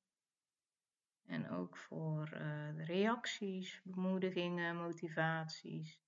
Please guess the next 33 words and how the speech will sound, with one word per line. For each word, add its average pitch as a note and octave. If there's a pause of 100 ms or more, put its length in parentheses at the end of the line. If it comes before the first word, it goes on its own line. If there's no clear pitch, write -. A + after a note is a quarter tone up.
(260)
Ja, E3+
daar D#3
krijg D#3+
ik D#3+
ook G3
weer, F#3
eh, F3 (1120)
eh, D#3
inspiratie G#3+
van. E3+
En, D3+
eh, D3 (960)
dat -
maakt E3
het -
voor E3
mij D#3
ook D#3
echt -
wel, E3
eh, D#3+
mooi F3+
en, D#3
en D3
leuk D#3
ook D3+
natuurlijk C#3+
om, C#3+
eh, - (180)
om D#3
dit D#3+
te D#3+
doen. B3+